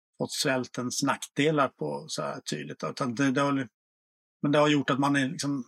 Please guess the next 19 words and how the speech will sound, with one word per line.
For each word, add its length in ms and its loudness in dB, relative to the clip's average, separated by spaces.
man 120 4
har 60 6
legat 280 4
lite 200 2
i 40 -4
underkant. 760 4
Ungefär 420 4
som 180 4
i 40 6
Småland, 500 2
va? 140 -6
Det, 120 2
jag 260 2
är 100 4
själv 200 2
från 160 0
Småland, 420 4
va? 100 4
Det, 220 2